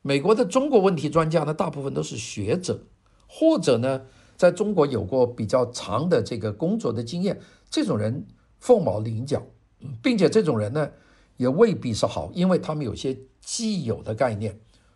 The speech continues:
如果职业的外交官，他会比较 flexible，所以呢，我觉得这个在任命他来说呢，这个并问题不大啊。他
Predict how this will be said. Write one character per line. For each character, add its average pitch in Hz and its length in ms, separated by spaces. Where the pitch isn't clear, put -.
如 196 160
果 185 100
职 - 360
业 220 100
的 147 100
外 143 180
交 135 160
官， 131 300
他 226 120
会 185 160
比 113 140
较 117 160
flexible， 127 680
所 175 160
以 160 80
呢， 117 320
我 123 120
觉 120 160
得 160 140
这 185 180
个 120 280
在 160 160
任 180 160
命 127 160
他 131 180
来 120 100
说 113 160
呢， 107 140
这 113 140
个 107 120
并 120 300
问 156 120
题 117 80
不 113 140
大 - 260
啊。 110 240
他 147 320